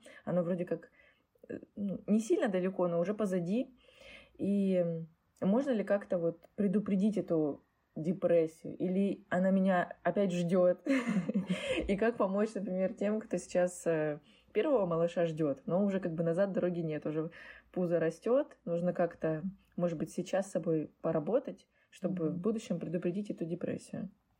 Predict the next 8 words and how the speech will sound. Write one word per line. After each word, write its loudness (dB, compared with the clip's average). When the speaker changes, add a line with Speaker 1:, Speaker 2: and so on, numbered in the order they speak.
Speaker 2:
Я 0
считаю, -4
что -10
депрессию -6
предупредить -14
и -18
правда -10
можно. -4